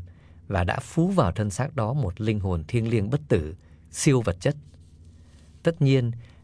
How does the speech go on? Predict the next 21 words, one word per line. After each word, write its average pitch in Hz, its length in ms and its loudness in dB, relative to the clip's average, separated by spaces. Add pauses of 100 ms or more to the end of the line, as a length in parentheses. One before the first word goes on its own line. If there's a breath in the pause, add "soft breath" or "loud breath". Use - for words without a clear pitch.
Ngài 90 300 2
cũng 69 200 -6
đã 131 120 2
hoàn 113 300 4
hảo 85 280 0
hóa 131 280 -2 (200 soft breath)
con 117 160 0
vật 107 180 -2
đó 110 320 -2 (440 soft breath)
để 95 220 4
nó 107 300 0
đủ 123 200 4
khả 80 220 -2
năng 117 300 0 (400 loud breath)
trở 92 180 4
nên 110 360 0 (220)
dụng - 300 -2
cụ 110 280 0
của - 120 -4
linh 95 180 -2
hồn. 87 240 0